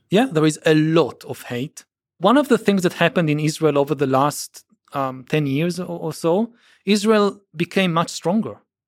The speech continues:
than it was before, largely thanks to technological developments,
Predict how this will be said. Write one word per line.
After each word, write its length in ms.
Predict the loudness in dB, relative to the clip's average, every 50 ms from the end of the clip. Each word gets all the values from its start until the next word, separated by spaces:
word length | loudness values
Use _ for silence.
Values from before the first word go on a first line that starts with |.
| _ _ _ _ _
than 200 | -6 -2 -2 0
it 140 | 0 -2 -2
was 160 | -2 -2 -2
before, 480 | -2 -6 -10 -8 -8 -6 -6 -6 -8 -12 _ _ _ _ _ _ _ _ _ -6
largely 580 | -2 2 4 4 4 4 4 2 0 0 0 0
thanks 380 | 0 0 0 0 0 -2 -4 -6
to 120 | -6 -6
technological 640 | -2 -2 -2 -2 -2 -2 -2 -2 -2 -2 -2 -4 -4
developments, 760 | -4 -4 -4 -4 -4 -4 -4 -6 -6 -6 -6 -8 -10 -20